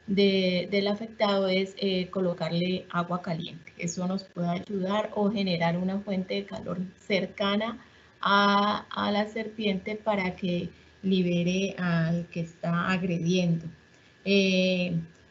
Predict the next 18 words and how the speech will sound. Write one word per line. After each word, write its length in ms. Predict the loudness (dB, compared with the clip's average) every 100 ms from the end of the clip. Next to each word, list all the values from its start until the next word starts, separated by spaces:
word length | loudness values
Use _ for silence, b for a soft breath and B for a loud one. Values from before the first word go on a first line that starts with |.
| 0
en 180 | 2 2
cuanto 1200 | 2 2 2 0 -2 -2 -2 -2 -2 -2 -4 -6 -14 -18 -2
a 140 | 2
lo 140 | 2 0
que 120 | 0
hablaba 560 | 2 2 2 2 0
María 300 | 0 0 -2
Claudia 400 | -2 0 0 2
de 80 | 2
las 200 | 2 0
medusas, 600 | 0 -2 -2 -4 -6 -8 -14 B B -20 -20 -20 -20 -20 -20 -20 -20 -12 -4
es 180 | -4 -2
importantísimo, 1300 | -2 0 -2 -2 -4 -2 -4 -4 -4 -2 -2 -2 -8 -8
ahora 380 | -2 0 2 -2
que, 320 | -4 -4 -4 -6
que 180 | -4 -2
vemos 360 | 0 -2 -4
cómo 600 | -2 0 2 4 4 2